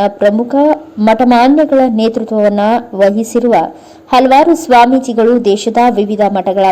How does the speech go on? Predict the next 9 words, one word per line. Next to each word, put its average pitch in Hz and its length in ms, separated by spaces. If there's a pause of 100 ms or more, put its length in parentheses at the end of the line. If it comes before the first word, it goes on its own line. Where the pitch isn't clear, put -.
ಪೀಠಗಳನ್ನ 233 600
ಅಲಂಕರಿಸಿ 202 500 (600)
ಆ 226 140
ಮಠಗಳ 320 360 (140)
ಪರಂಪರೆಯನ್ನ 226 580 (160)
ಉಳಿಸಿಕೊಂಡು 226 560 (160)
ಶಿಕ್ಷಣ, 240 320 (280)
ದಾಸೋಹ, 196 440 (460)
ಅಧ್ಯಾತ್ಮದ 202 520